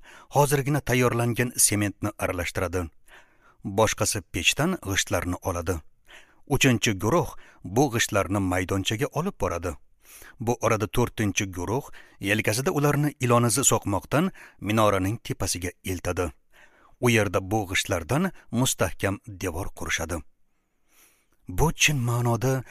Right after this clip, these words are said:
odamlar talatub bo'lgan joy edi. Har bir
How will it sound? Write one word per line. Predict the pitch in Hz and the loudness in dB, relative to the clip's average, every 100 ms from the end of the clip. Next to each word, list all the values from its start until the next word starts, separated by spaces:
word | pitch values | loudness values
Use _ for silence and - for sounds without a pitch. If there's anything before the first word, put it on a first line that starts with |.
| - - | -18 -6
odamlar | - 120 120 113 113 - | 0 2 2 2 -2 -4
talatub | - 104 98 131 104 | 0 2 2 -2 -4
bo'lgan | 85 90 90 87 87 80 | -4 -4 -4 -6 -8 -8
joy | - 87 85 | -4 -4 -4
edi. | - 85 85 - - _ _ - _ _ | -10 -10 -10 -12 -20 _ _ -20 _ _
Har | - 117 | 4 6
bir | 101 | 6